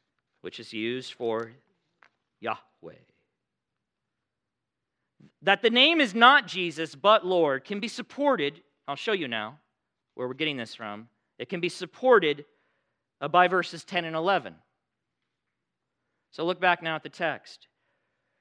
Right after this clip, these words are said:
"So that at the name of Jesus,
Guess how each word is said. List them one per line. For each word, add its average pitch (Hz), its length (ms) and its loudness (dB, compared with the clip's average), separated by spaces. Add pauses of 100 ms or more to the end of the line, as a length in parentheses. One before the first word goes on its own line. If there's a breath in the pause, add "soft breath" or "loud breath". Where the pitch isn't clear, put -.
(580)
"So - 220 -2
that 240 140 8
at 233 120 0
the 247 80 2
name 302 460 6
of 294 140 4
Jesus, 180 1400 -2